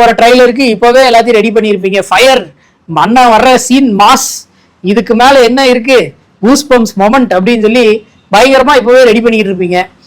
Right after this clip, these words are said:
அப்படி இருக்கிற உங்கள்கிட்ட வந்து பராசக்தி ரிலீஸ் ஆகுறத எதுக்கு தடுக்கிறீங்கன்னு கேட்டா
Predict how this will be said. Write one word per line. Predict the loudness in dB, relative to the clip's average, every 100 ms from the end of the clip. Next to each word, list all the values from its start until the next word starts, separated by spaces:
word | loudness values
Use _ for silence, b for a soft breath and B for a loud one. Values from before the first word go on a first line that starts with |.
| b b b b _ -2
அப்படி | 0 0 0
இருக்கிற | 0 2 2
உங்கள்கிட்ட | 2 2 2 2 0
வந்து | 2 2 4 4 2 0 0
பராசக்தி | 0 2 0 -2 -4 -4 -2
ரிலீஸ் | 0 0 2
ஆகுறத | 0 0 -2 -2
எதுக்கு | -2 -2
தடுக்கிறீங்கன்னு | -2 0 -2 -2 -4 -4
கேட்டா | -2